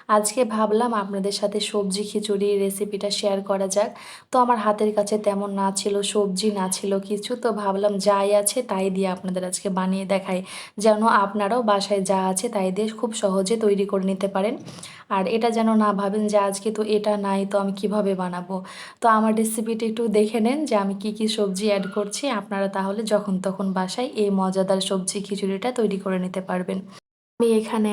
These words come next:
একটা হাঁড়ি নিয়েছি, তার মাঝে পরিমাণ মতো তেল দিয়ে এখানে সবজিগুলো দিয়ে নিয়েছি। এখানে দিয়েছি ঢ্যাঁড়স, হ্যাঁ ঠিকই শুনেছেন, মূলাও দিয়েছি কিন্তু। তারপরে দিয়েছি ফুলকপি, আলু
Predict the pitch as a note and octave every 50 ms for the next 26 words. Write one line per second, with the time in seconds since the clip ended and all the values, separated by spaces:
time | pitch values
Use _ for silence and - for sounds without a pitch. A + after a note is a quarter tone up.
0 | G3+ G3+ G3 - - A3+ G#3+ G#3+ G#3 G3+ G3 G#3 G#3 G#3+ G#3 G3+ G3+ G3 G3 -
1 | C4+ C4 C4 A3+ G3 G3 G3 G3 G3 G3 G#3+ G3+ - G#3+ G#3 G#3 G#3 G3 G3 G3
2 | G3 G3 G3 G3 G#3 G3+ G3 G3+ G#3+ G#3 G3+ G3+ G3+ F#3 G3+ A3+ A#3 A3 A3 G#3+
3 | G3 G3+ G3 - - G#3 G3+ F#3+ F#3 G3+ G#3 F#3+ G3 G3 G3+ G3+ F#3+ G3 G3 G3
4 | F#3+ F#3+ G3 G3 G3 G3 - - C#4 D4 B3+ G#3+ G3 - G3+ G3 G3 F#3+ F#3+ G3
5 | G3 G3 - - G#3 F#3 F#3 F#3+ F#3+ F#3 F#3 G#3+ B3+ D#4 D4+ - - - G3+ F#3+
6 | F#3+ - - G#3 G3 G3+ G3+ - G#3+ F#3+ F#3 F#3+ F#3+ F#3+ - G3 F#3+ F#3+ G#3 A3
7 | A3 A3 G#3+ G#3+ G#3+ F#3+ F#3+ F#3 F#3 F#3 - G3+ F#3 - F#3+ F3 F3+ F3 - F#3
8 | - - - - - - - - - - A3+ A3+ A#3 A#3 B3 A#3+ A#3+ A#3+ G#3 G#3+
9 | A3 A3 G#3+ G#3+ - B3 A#3 - - A3+ A3 G#3+ G#3 G#3+ - G3+ G3+ G3+ A#3 A#3
10 | B3 B3 - G3 F#3 F#3+ F#3+ G#3+ B3+